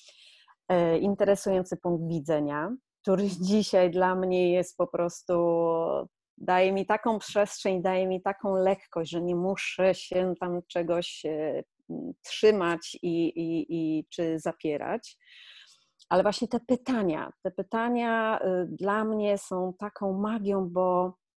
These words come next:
ja zauważyłam, y, y, przy zadawaniu pytań, y, coś takiego, że,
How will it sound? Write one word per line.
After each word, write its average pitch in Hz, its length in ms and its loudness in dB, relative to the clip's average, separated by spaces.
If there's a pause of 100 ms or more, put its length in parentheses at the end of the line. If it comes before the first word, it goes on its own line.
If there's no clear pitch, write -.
(640)
ja 196 160 0
zauważyłam, 208 560 -2
y, 175 920 0 (140)
y, 170 80 -6
przy - 200 -8
zadawaniu 190 480 0
pytań, 220 400 -4
y, 180 260 -6
coś - 280 -10
takiego, 202 680 -2
że, 185 560 0